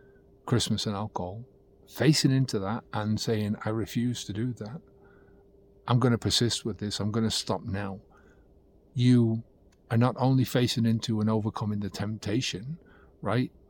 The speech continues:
But you're significantly, and I mean that, significantly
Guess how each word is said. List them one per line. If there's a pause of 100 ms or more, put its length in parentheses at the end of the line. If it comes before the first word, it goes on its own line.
(340)
But
you're
significantly, (320)
and
I
mean
that,
significantly